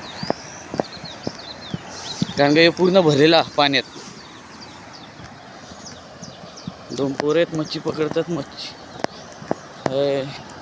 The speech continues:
छोटी छोटी मच्छी पण चढते हल्ली, चढणीचं चालू आहेत मच्छी.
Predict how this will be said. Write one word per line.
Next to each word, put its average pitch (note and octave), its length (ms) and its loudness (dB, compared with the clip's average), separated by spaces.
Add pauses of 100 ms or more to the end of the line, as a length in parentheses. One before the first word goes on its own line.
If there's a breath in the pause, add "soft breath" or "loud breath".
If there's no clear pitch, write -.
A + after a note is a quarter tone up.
(760)
छोटी D#3 300 2
छोटी E3 180 4
मच्छी E3+ 360 2
पण G3+ 160 0
चढते E3+ 400 6
हल्ली, D#3 240 8
चढणीचं E3 480 4
चालू E3 240 6
आहेत E3 180 0
मच्छी. D3+ 360 0